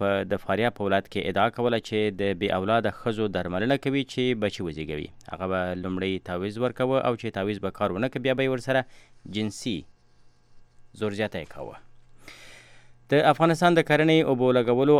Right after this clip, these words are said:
او مالدارۍ وزارت وایي د عربي، اروپایي او امریکا، او امریکا ترڅنګ چین د افغانستان د زعفرانو اخیستو ته لیواله دی او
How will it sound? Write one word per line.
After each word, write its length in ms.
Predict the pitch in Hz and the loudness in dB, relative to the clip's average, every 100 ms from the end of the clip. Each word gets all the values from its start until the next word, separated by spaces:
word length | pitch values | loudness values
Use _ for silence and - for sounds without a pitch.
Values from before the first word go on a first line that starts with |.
| 127 | 6
او 40 | 117 | 6
مالدارۍ 360 | 117 113 113 135 | 4 4 4 2
وزارت 340 | 113 117 113 | 2 0 0
وایي 200 | 113 123 127 | 2 0 4
د 100 | 131 123 104 | 4 4 2
عربي، 360 | 104 101 123 131 135 104 | 0 0 0 0 0 0
اروپایي 480 | 107 98 101 117 131 127 - - | 0 0 0 2 0 -2 -6 0
او 40 | 104 107 104 | 0 2 -2
امریکا، 340 | 101 101 120 127 110 117 - | -4 -4 0 0 0 -4 -4
او 60 | 101 104 | -2 -2
امریکا 320 | 104 104 135 139 117 | -2 0 2 2 0
ترڅنګ 320 | 101 120 127 127 - - - | -2 -2 -2 -4 -12 -14 -2
چین 200 | 190 190 | 2 4
د 120 | 123 | 4
افغانستان 440 | - 107 - 123 120 | 4 -2 0 0 0
د 80 | 104 | 0
زعفرانو 440 | 95 101 101 120 120 120 120 113 - - | -2 0 0 0 0 0 0 -4 -6 -4
اخیستو 380 | 104 98 - 117 113 | -4 -6 -4 -4 -2
ته 100 | 110 92 | -2 -2
لیواله 340 | 82 98 127 135 | -2 0 0 0
دی 100 | 160 | -2
او 20 | 160 | 0